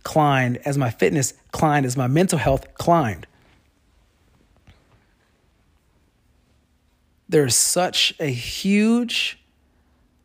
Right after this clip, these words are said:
huge correlation with those two things.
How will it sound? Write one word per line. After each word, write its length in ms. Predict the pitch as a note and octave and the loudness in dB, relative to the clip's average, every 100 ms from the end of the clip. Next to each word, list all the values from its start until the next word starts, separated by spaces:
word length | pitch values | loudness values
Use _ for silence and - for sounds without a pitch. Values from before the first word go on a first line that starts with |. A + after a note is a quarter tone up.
| _ | _
huge 480 | - - F#3+ G3+ - | -16 -4 0 0 0
correlation 600 | - E3+ D#3+ D3+ - C3 | 2 2 4 2 2 -2
with 120 | A#2+ | -4
those 180 | A2 G#2 | -4 -4
two 180 | - G#2+ | -6 -8
things. 600 | - A#2 B2 - - | -6 -8 -10 -18 -20